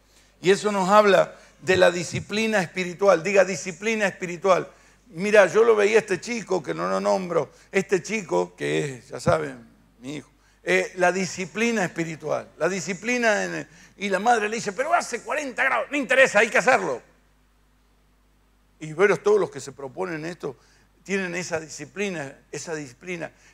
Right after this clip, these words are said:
La vida cristiana también tiene una disciplina en nuestras vidas. Mira, Hebreos doce nueve dice, "Por otra parte, por otra parte, tuvimos nuestros padres terrenales que nos disciplinaban",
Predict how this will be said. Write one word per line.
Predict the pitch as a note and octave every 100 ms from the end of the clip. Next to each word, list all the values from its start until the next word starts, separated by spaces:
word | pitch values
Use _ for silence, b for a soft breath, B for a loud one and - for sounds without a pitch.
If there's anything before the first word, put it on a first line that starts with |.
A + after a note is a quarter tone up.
| _
La | D#3+
vida | F#3 C#4+ B3+
cristiana | F3+ F3+ - G#3+ G3+ E3+
también | F#3 F#3 A3+ A3 E3+
tiene | G#3+ G#3
una | G3+ F3+
disciplina | E3 D3+ E3 E3 F3+ G3+ F3+ D3+
en | C#3+
nuestras | C3+ C3+ C3+
vidas. | C3 B2 G#2 _ _ _ _ _ _ _ _ _ _ _
Mira, | F3 G#3+ F#3+ -
Hebreos | F#3+ G#3 C#4 A#3+
doce | G3+ A#3+ G3
nueve | G3+ A3+ G3+
dice, | F3 F3+ - C#3+ b b b _
"Por | G3+
otra | C#4 C4+ B3
parte, | - C#4 A3+ - G3+ A#3 - _ _ _ _ _ _ -
por | G#3
otra | D#4 C#4+ B3
parte, | C4+ A#3+ A3+
tuvimos | G3 A#3 C#4 D4 B3
nuestros | A3+ - G3
padres | - C4+ C4 A3+
terrenales | - F#3 G3+ A3 A#3 G#3
que | - F#3+
nos | F3 E3
disciplinaban", | C4 A3 G#3+ E3+ F3 G3 A3 F3+ E3+ G3